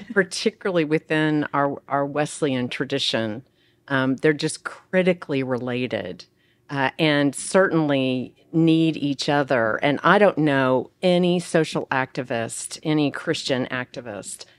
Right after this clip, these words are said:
Speaker 2: that isn't deeply spiritually grounded,
Speaker 1: Mm.
Speaker 2: um, if they've lasted more than about two years.
Speaker 1: Oh, wow.
Speaker 2: Right?
Speaker 1: Mm-hmm.
Speaker 2: Um, and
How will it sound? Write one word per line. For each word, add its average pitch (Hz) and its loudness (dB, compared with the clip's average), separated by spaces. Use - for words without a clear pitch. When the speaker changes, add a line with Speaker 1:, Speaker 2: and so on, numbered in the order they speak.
Speaker 2:
that 151 2
isn't 139 0
deeply 147 2
spiritually 131 -4
grounded, 113 -6
Speaker 1:
Mm. 196 -6
Speaker 2:
um, 131 2
if 156 6
they've 143 2
lasted 135 -2
more 131 0
than 127 -2
about 113 -6
two - -12
years. - -20
Speaker 1:
Oh, 180 -12
wow. 170 -12
Speaker 2:
Right? 127 0
Speaker 1:
Mm-hmm. 208 -4
Speaker 2:
Um, 147 2
and 143 -2